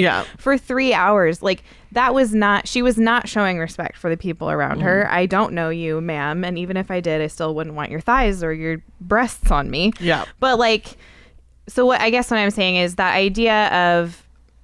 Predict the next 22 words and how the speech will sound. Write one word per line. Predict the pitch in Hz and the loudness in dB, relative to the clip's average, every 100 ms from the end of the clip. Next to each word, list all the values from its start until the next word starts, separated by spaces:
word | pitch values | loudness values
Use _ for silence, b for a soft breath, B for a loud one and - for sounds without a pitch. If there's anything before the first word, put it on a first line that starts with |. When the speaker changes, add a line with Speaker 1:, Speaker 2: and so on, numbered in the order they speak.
| _ - | _ -6
Speaker 2:
it, | 208 - - | -6 -6 -16
it, | - | -12
you | 214 226 | -4 0
don't, | 214 247 208 | 2 2 0
you, | 190 - - - - 185 | -6 -14 -20 -20 -18 -4
being | 254 320 254 | 0 2 2
respectful | 190 - 220 226 220 196 | 0 -2 -4 -2 0 2
of | 180 | 2
others | 180 196 196 | 2 2 2
in | 190 | 0
the | 170 | 0
way | 160 165 | 2 0
that | 165 | -2
you | 156 | -6
dress | 165 156 160 170 | -2 0 0 -2
and | 180 | -8
being | 180 180 | -6 -6
conscious | 165 185 165 160 180 - | -6 -2 -2 -2 -4 -2
of | 185 | -2
that | 180 180 180 - | 0 2 0 0
is | 208 220 208 185 | 2 4 2 0
not | 185 180 185 151 151 - - | 0 2 2 2 0 -4 -14